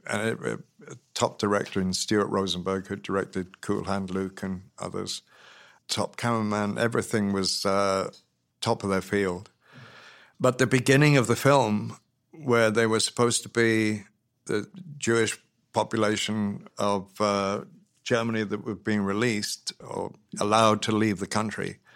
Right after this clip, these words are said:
this was before the war had broken out. It was like a cavalcade of stars and a walk down for the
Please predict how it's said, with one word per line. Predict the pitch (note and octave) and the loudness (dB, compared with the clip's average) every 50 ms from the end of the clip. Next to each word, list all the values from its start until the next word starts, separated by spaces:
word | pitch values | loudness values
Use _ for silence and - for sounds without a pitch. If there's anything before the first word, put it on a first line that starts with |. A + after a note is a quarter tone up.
| _ _ _ | _ _ _
this | - A2+ - - | -4 -2 -2 -2
was | B2 A2 - - _ _ _ _ _ _ | -2 -2 -4 -6 _ _ _ _ _ _
before | - A#2+ G2+ - A2+ A2+ G#2+ | -4 -4 -2 2 2 2 2
the | G2 G2 G2+ | 2 -2 -2
war | F#2+ G2+ G#2+ G2+ G2 G2 F#2 G2 - _ _ _ | -2 0 0 0 0 0 -2 -6 -12 _ _ _
had | - - A2 G#2 G#2 | -10 -8 -8 -6 -4
broken | - G#2 G2+ F#2 - G2+ A2+ | -2 -2 -2 -2 -2 -2 -2
out. | A#2 G#2 F#2+ - - _ _ _ _ - - - - - - - - _ _ _ | -2 -2 -4 -8 -12 _ _ _ _ -20 -20 -20 -20 -20 -20 -20 -20 _ _ _
It | - B2+ | -2 -2
was | - - A#2+ - | 0 0 0 2
like | C3 B2 A#2+ - - | 2 2 2 2 0
a | A2+ G#2+ | 0 -2
cavalcade | - - - - A2 A2 G2+ A2 G2+ - G2+ G2+ G2+ G2+ G#2 | -2 -4 -2 0 0 0 0 -2 -2 0 0 2 2 2 0
of | G2 F#2 | -2 -4
stars | - - - G#2+ G#2 G#2 G2+ G2 G2 G#2 G#2 - - - - B2+ B2+ B2+ - | -4 -2 0 0 0 2 0 0 -2 -2 -4 -4 -6 -6 -10 -14 -18 -14 -10
and | G2 G2 G2+ | -8 -6 -6
a | |
walk | G2 G2 G#2 G#2 - - | -4 -2 -2 -2 -2 -2
down | - G2+ G2+ G2+ G2 | -2 0 0 0 -2
for | F#2 - G2+ | -2 -4 -6
the | G2 G2+ G2 G2 G2 | -4 -2 -4 -4 -4